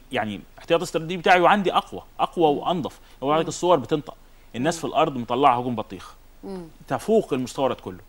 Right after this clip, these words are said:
Speaker 1: اشكال والوان، احمر سواء اصفر الجديد الكناري.
Speaker 2: مم. مم.
Speaker 1: هجوم طماطم، البلحيه والطماطم العاديه، الطماطم الشيري برضو موجوده،
Speaker 2: مم.
Speaker 1: الفلفل الالوان بكل انواعه.
Speaker 2: يعني احدث الصيحات دلوقتي
Speaker 1: كل
Speaker 2: في
Speaker 1: شيء،
Speaker 2: الخضار
Speaker 1: الباحثين ما شاء الله
Speaker 2: اللي
Speaker 1: يعني.
Speaker 2: ب-، يعني
Speaker 1: ده،
Speaker 2: بقت ست
Speaker 1: ده،
Speaker 2: البيت
Speaker 1: ده علماء
Speaker 2: بتعتمد
Speaker 1: مصر،
Speaker 2: عليه.
Speaker 1: علماء مصر
Speaker 2: نعم.
Speaker 1: وابنائهم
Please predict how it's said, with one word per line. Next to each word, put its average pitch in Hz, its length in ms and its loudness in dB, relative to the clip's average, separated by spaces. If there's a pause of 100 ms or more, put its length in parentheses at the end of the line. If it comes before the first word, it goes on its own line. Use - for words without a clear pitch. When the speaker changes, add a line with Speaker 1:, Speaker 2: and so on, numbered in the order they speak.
(180)
Speaker 1:
اشكال 151 320 -2
والوان، 110 320 0
احمر 135 320 -4
سواء 120 300 -4
اصفر 120 240 -6
الجديد 95 280 -10 (120)
الكناري. 202 280 -10
Speaker 2:
مم. 185 140 -10 (200)
مم. 180 220 -14 (260)
Speaker 1:
هجوم 135 180 0
طماطم، 123 440 -2 (140)
البلحيه 113 500 -4
والطماطم 123 420 -6
العاديه، 107 280 -6
الطماطم 147 340 -4
الشيري 147 280 0
برضو 135 220 0
موجوده، 107 380 -6 (300)
Speaker 2:
مم. 117 60 -4
Speaker 1:
الفلفل 151 400 -2
الالوان 127 560 0
بكل 139 300 0
انواعه. 117 400 -2 (480)
Speaker 2:
يعني 240 260 -2
احدث 269 400 -2
الصيحات 220 500 0
دلوقتي 220 340 4
Speaker 1:
كل 247 300 6
Speaker 2:
في 170 80 -2
Speaker 1:
شيء، - 420 4
Speaker 2:
الخضار 233 240 8
Speaker 1:
الباحثين 233 460 2
ما 170 60 0
شاء 165 200 4
الله 175 220 8
Speaker 2:
اللي 135 100 2
Speaker 1:
يعني. 214 160 -2
Speaker 2:
ب-، - 20 -2
يعني 208 140 -2
Speaker 1:
ده، 190 160 8
Speaker 2:
بقت 180 80 0
ست 165 80 -6
Speaker 1:
ده، 185 160 8
Speaker 2:
البيت 226 160 4
Speaker 1:
ده 170 60 10
علماء 185 200 10
Speaker 2:
بتعتمد 170 200 2
Speaker 1:
مصر، 160 180 0
Speaker 2:
عليه. 156 360 0
Speaker 1:
علماء 180 180 4
مصر 185 280 0
Speaker 2:
نعم. 147 120 4
Speaker 1:
وابنائهم 156 360 -2